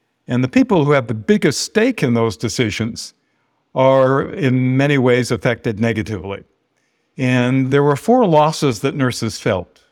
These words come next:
that came out of the pandemic that most of the research reveals. A loss of engagement, a loss of investment, a loss of support, and a loss of leadership.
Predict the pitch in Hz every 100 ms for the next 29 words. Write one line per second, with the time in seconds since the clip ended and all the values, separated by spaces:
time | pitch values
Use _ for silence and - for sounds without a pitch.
0 | _ _ _ 120 113 143 127 127 120 110
1 | 113 - _ - 123 117 123 120 107 -
2 | 113 131 127 - 120 113 113 110 110 104
3 | - - - 110 101 92 87 - _ _
4 | _ _ _ - 143 143 143 165 147 135
5 | 143 160 175 175 180 175 - _ _ _
6 | 127 120 131 135 123 117 135 151 - 147
7 | 143 - - _ _ _ _ _ 131 131
8 | 135 131 110 113 - 175 185 190 - _
9 | _ _ _ 165 156 147 139 123 - 117
10 | 117 113 98 - -